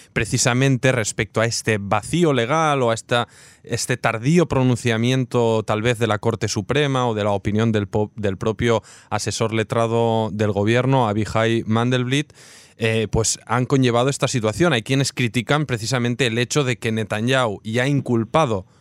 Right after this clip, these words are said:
formalmente, haya podido presentarse a, a estas elecciones, especialmente a las terceras,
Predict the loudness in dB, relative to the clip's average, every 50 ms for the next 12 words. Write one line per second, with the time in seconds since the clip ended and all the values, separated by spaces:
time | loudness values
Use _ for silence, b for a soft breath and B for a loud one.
0 | _ _ _ -4 -2 0 0 2 2 2 2 0 0 0 0 0 -2 -2 -2 b
1 | b b b b b b -2 0 0 0 0 0 -2 -4 -8 _ _ 0 0 2
2 | 2 2 2 2 2 2 0 -2 -2 0 -2 -2 0 0 -2 -2 0 0 0 0
3 | 0 0 0 0 0 0 0 -2 -2 -2 -2 -2 -4 -4 -4 -4 -4 -4 -4 -4
4 | -6 -6 -6 -2 -2 0 0 -2 -2 -4 -8 -12 -10 -8 -4 -4 -2 -2 0 0
5 | 0 -2 -2 -4 -4 -4 -6 -4 -4 -4 -2 -2 0 0 0 -2 -4 -6